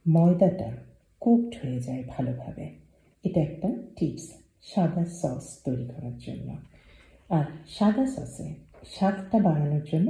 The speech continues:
আমি দিয়েছি ম্যাগির যে সিজনিং মশলাগুলি থাকে না, সেখান থেকে চিকেন কিউব সামান্য পরিমাণে। ভালোভাবে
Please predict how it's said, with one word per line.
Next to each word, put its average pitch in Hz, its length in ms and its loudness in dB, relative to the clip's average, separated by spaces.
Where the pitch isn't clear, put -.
আমি 143 200 2
দিয়েছি 147 340 -8
ম্যাগির 165 400 2
যে 151 120 0
সিজনিং 233 500 8
মশলাগুলি 262 640 4
থাকে 285 260 -8
না, 247 60 2
সেখান 143 380 -2
থেকে - 200 -8
চিকেন 190 340 -2
কিউব 120 240 -4
সামান্য 175 360 2
পরিমাণে। - 420 -12
ভালোভাবে 190 380 4